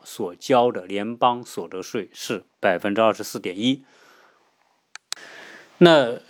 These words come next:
川大爷毫无疑问是这十万分之一里面的一个。按照这样一个，啊，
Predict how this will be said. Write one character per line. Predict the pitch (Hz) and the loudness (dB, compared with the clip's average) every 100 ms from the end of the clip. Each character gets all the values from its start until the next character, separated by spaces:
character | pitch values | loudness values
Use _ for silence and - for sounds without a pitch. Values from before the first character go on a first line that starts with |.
| 175 | 0
川 | 143 | 4
大 | 151 147 | 4 4
爷 | 110 107 | 2 0
毫 | 104 - 135 | 0 6 6
无 | 151 156 | 6 4
疑 | 113 | 4
问 | 139 151 | 6 6
是 | 113 - | 4 -2
这 | 110 123 90 - _ _ _ | 0 2 0 -4 _ _ _
十 | - - 117 | -2 6 8
万 | 131 117 | 8 8
分 | 107 | 0
之 | - 110 | 2 4
一 | 107 110 | 6 4
里 | 101 90 | 2 0
面 | 95 | -2
的 | 92 | -2
一 | 85 85 95 | -4 -4 -4
个。 | 110 156 - - - - _ | 2 4 2 -2 -20 -20 _
按 | 196 175 | 2 4
照 | 151 | 4
这 | 139 196 | 2 2
样 | 185 135 | 2 2
一 | 98 104 | -4 -6
个， | 110 127 95 - _ _ _ | -6 -4 -4 -8 _ _ _
啊， | 107 92 | -20 -20